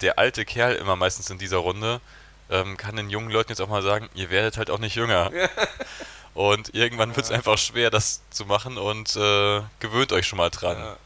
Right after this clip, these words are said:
Speaker 1: Die Zeit wird jetzt kommen, wo man sich fragt, „Ist das jetzt was, was ich jetzt, äh, ich, hab ich was falsch gemacht und ist ein
Speaker 2: Ja.
Speaker 1: Zipperlein oder bleibt das jetzt so?“ <laughs>
Speaker 2: Ich, ich kann dem Tobi da aber auch sagen,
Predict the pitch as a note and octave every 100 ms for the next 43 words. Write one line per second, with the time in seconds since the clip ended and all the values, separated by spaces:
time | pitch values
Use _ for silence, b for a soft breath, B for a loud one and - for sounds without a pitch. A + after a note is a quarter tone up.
0 | - - - A#2 - A#2 A2 - - B2
1 | G2 F2+ F2+ F#2 - - - G2 - F2
2 | F2 - - B B B - A2+ G2+ F#2+
3 | G#2+ - F#2 G2 - - - - - -
4 | F#2+ - - G2 - - E2+ E2+ F#2+ G#2+
5 | G#2 - F2+ - G#2 - B2+ C3+ B2+ G#2
6 | A2+ A2 A2 B2 A#2+ A2+ - A#2+ A#2+ B2+
7 | - G#2+ A2 A2 B B B - A#2 B2
8 | - F#2+ E2+ F#2 F2 - F#2+ E2+ F#2+ -
9 | - - - - A#2+ C#3 C#3+ D3 C#3+ D3
10 | C3 A#2+ A2+ F2 A2 A#2 B2 C3 C#3